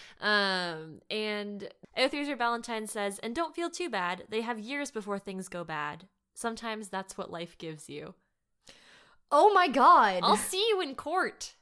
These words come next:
Speaker 1: <laughs> I absolutely am filing a lawsuit. That is unbelievable. I mean, I love it. I agree. But, like, oh my god, please. You just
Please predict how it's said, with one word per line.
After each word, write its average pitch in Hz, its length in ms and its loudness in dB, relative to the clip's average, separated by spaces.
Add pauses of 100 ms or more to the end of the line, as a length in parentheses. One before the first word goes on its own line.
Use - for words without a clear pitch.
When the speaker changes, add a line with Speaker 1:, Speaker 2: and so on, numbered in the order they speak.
(160)
Speaker 1:
<laughs> - 0 - (1600)
I 359 760 2 (260)
absolutely 262 960 -2
am 240 220 -4
filing 262 520 -2
a 233 60 -2
lawsuit. 220 640 0
That 233 140 2
is 269 120 0
unbelievable. 320 880 4
I - 120 6
mean, 294 140 4
I 359 120 6
love 269 240 4
it. 190 120 4
I 196 100 2
agree. 226 400 -2
But, 208 180 -2
like, 214 220 0 (340)
oh 392 160 4
my 392 100 6
god, 269 540 4
please. 330 680 -2 (640)
You 277 240 -8
just 330 540 -2